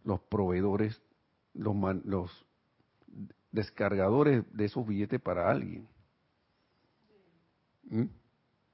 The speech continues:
En vez de estar en la limitación de la necesidad, "lo necesito". Vayamos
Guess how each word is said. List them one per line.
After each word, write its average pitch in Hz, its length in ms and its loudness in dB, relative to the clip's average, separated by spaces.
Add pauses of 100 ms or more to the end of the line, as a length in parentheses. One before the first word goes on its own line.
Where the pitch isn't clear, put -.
(600)
En 98 140 -4
vez 104 160 4
de 123 60 6
estar 135 260 6
en 139 180 6
la 131 120 6
limitación 110 720 2
de 131 100 2
la 123 140 4
necesidad, 101 840 -2
"lo 82 180 -4
necesito". - 920 -8 (1800)
Vayamos 110 600 6